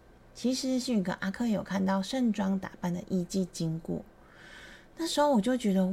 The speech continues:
，“哇，好美哦。”走路的姿势感觉好小巧，好有气质，慢慢的前进。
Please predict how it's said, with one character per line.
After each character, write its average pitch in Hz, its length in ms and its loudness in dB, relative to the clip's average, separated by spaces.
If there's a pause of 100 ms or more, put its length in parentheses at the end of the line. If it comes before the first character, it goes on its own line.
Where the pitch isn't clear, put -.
，“哇， 254 160 4
好 190 600 -2
美 214 480 2
哦。” 160 240 -6 (760)
走 196 220 4
路 269 180 4
的 269 100 4
姿 247 280 2
势 254 340 -2
感 165 260 0
觉 180 120 -2
好 165 340 -4
小 175 360 0
巧， 214 200 -4
好 180 320 -2
有 247 220 2
气 233 340 0
质， 180 220 -2
慢 214 240 2
慢 214 200 2
的 185 80 0
前 160 380 -8
进。 190 260 -2